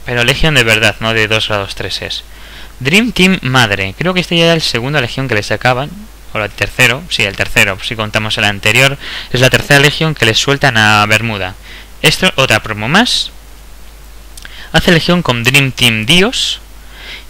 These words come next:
Y su habilidad es la siguiente. Cuando esta, cuando una unidad que es de vuelta desde el círculo de Redguard a tu mano, esta unidad, si estaba en modo Legión, gana más cinco mil hasta el final del turno. Creo, ah, espera,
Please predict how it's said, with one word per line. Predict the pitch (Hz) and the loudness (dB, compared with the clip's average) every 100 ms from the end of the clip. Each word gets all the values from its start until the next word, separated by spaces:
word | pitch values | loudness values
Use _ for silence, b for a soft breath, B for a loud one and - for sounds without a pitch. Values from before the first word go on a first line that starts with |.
| - | -4
Y | - 185 | 0 2
su | 160 | 2
habilidad | 143 156 | 4 4
es | 175 | 4
la | 135 | 2
siguiente. | 127 113 98 | 2 2 0
Cuando | 110 117 | 0 0
esta, | 147 175 147 | 0 2 2
cuando | 123 117 120 | 0 0 0
una | 165 196 202 185 | 0 -2 -2 -2
unidad | 165 143 135 127 | 0 2 2 0
que | 117 110 - - - - - - - - B B B B | -4 -6 -12 -20 -18 -20 -20 -20 -20 -20 B B B B
es | 135 135 | 2 2
de | 135 | 2
vuelta | 120 113 98 95 - 92 92 | 2 2 2 -2 -4 -4 0
desde | 110 113 | 0 0
el | 113 | 0
círculo | 156 165 - 156 | 2 2 2 4
de | 131 | 4
Redguard | 120 101 98 95 139 | 4 0 0 2 2
a | |
tu | - | 2
mano, | 107 101 135 214 B B B | 0 0 0 -4 B B B
esta | 170 - 175 | 2 4 4
unidad, | 151 135 123 - - - | 4 4 4 2 -14 -8
si | 120 | -6
estaba | 107 147 139 | 2 4 6
en | 120 | 4
modo | 127 | 4
Legión, | 110 107 170 175 175 - | 4 2 0 0 -6 -8
gana | - 165 170 | 2 4 6
más | 143 - | 2 0
cinco | 120 113 117 | -2 0 0
mil | 110 90 - B B | 0 -2 -8 B B
hasta | - 151 170 | 0 4 4
el | |
final | - 131 147 135 | 4 6 6 6
del | 117 | 4
turno. | 120 104 95 95 - B B B B B - | 0 -4 -4 -10 -12 B B B B B 0
Creo, | 190 233 330 - - - - | 4 4 4 -2 -20 -6 0
ah, | |
espera, | 131 - 120 | 2 4 4